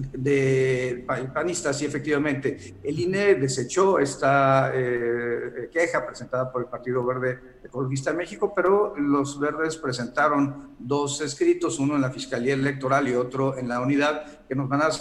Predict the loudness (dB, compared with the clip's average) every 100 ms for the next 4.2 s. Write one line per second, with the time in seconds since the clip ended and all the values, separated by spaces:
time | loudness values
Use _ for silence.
0 | -4 -2 -2 0 0 2 2 0 -2 -4
1 | -4 -6 -2 0 2 2 2 2 0 -4
2 | -4 -2 2 0 -2 -6 -6 -4 -6 -10
3 | -10 -4 0 0 -2 -6 -6 -6 -8 -12
4 | -12